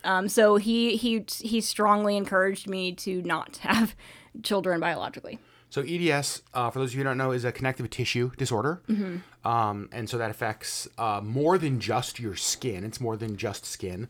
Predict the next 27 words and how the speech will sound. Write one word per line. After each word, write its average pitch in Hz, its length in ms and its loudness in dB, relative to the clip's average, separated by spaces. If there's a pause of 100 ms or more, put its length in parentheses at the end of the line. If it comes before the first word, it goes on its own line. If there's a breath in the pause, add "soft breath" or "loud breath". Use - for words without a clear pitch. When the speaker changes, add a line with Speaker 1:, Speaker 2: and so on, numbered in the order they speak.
(120)
Speaker 1:
It's, - 340 -6
it's 190 280 -4
all 226 240 4
of 214 80 2
my 196 120 2
joints, 175 600 -2
um, 180 220 0
but 180 120 0
it's 185 160 -4
every 190 260 -2
organ 185 420 -2
in 135 140 -4
my 110 120 -6
body, 69 420 -10
Speaker 2:
Yeah, 110 320 0
and - 120 -2
Speaker 1:
including 165 360 -2
my 175 180 -6
uterus. 175 840 -6
Speaker 2:
And 135 160 0
so 135 140 2
we 180 200 0
knew 123 240 2
going 127 300 4
into 117 220 0
marriage 107 500 0
that, 104 480 -4